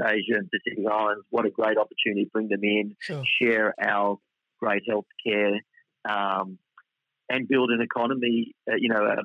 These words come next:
Speaker 1: boost our economy. And, you know, I started that business with two other very smart people, one being the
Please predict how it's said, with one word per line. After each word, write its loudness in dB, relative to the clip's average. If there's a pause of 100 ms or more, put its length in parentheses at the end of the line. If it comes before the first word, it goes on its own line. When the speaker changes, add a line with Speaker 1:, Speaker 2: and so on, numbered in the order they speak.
Speaker 1:
boost 2 (120)
our 0
economy. -2
And, -6 (160)
you -6
know, 0
I -2 (100)
started 0
that -2
business 0 (100)
with 0 (640)
two 4
other 0 (140)
very 0
smart -2 (100)
people, 0
one -2
being 2
the -2